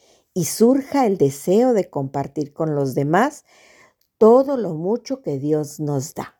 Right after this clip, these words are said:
Y esto se replicará en otros, que podrán llenar esos otros canastos que sacien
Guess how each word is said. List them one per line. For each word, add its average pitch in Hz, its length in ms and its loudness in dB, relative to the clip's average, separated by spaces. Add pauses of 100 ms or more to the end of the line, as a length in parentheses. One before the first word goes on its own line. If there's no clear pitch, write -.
(1300)
Y 240 180 6
esto 262 580 -2
se - 220 -4
replicará 143 640 -4
en 143 140 -2
otros, - 580 -10 (640)
que 196 100 4
podrán 170 500 2
llenar 175 600 0 (720)
esos 226 400 -2
otros 226 420 -2
canastos 220 920 -2 (300)
que 175 160 0
sacien 247 720 0